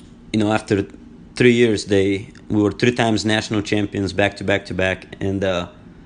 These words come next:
uh, we received, we got a call from the athletic director, and they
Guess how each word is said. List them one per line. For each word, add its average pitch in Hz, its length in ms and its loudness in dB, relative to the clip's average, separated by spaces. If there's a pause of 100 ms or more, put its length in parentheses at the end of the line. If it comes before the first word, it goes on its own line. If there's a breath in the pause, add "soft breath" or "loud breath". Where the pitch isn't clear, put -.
(680 loud breath)
uh, 98 200 -4
we 98 140 -2
received, 95 380 -2
we 98 100 0
got 101 140 2
a 98 40 -4
call 98 420 -2 (380)
from 98 360 -4
the 95 100 -2
athletic 98 340 -2
director, 95 380 -4
and 92 160 -4
they 92 320 -4